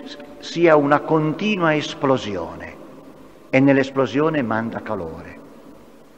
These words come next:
Anche Dio è come un sole. Un sole dove c'è un'esplosione di amore e questa esplosione di amore è lo Spirito Santo,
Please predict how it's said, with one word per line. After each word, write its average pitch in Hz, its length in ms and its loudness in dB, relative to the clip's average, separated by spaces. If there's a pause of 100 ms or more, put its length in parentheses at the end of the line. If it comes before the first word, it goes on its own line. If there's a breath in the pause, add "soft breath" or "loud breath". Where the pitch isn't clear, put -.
(280)
Anche 127 300 0
Dio 107 200 -2
è 104 60 -6
come 113 200 -4
un 107 160 -6
sole. - 560 -16 (600 soft breath)
Un 160 200 4
sole 208 300 10
dove 180 220 10
c'è 220 160 10
un'esplosione 202 720 10
di 190 140 10
amore - 1300 8
e - 100 0
questa 160 300 4
esplosione 147 580 4
di 131 120 4
amore 147 500 4 (440)
è 123 100 2
lo 117 100 4
Spirito 139 640 0
Santo, 82 680 -8